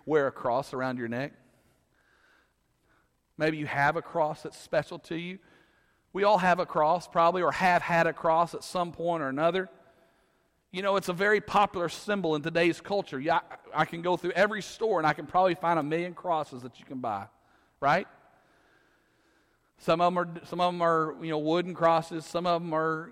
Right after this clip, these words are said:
gold crosses. Some of 'em are little, little pendants. Some of 'em are big crosses, you know. Some of 'em are cro-, we, you know, I don't know how many crosses we sold at the yard sale a few weeks ago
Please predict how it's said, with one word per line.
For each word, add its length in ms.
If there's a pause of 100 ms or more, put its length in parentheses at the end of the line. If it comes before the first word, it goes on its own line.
gold 300
crosses. 500
Some 220
of 180
'em 120
are 180
little, 480
little 260
pendants. 380
Some 120
of 60
'em 80
are 60
big 400
crosses, 500
you 100
know. 260 (920)
Some 180
of 140
'em 40
are 60
cro-, 280
we, 140
you 100
know, 240
I 120
don't 100
know 80
how 120
many 120
crosses 420
we 120
sold 320
at 200
the 80
yard 380
sale 260
a 40
few 200
weeks 240
ago 380